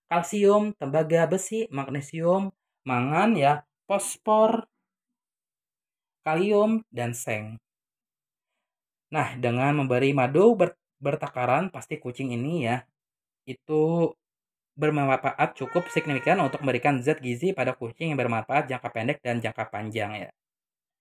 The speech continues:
Yang keenam, itu menyembuhkan luka. Nah, jika kucing terluka dapat disembuhkan dengan madu. Caranya, madu dapat dioleskan secara langsung, biasanya diganti setiap dua puluh empat sampai empat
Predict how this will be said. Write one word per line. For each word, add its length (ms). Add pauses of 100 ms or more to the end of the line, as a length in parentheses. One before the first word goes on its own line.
(460)
Yang 160
keenam, 320 (160)
itu 240
menyembuhkan 480
luka. 320 (2000)
Nah, 140
jika 160
kucing 400
terluka 420
dapat 300
disembuhkan 340
dengan 160
madu. 460
Caranya, 500
madu 240
dapat 240
dioleskan 460
secara 240
langsung, 500
biasanya 400
diganti 480
setiap 380
dua 160
puluh 160
empat 160
sampai 480
empat 100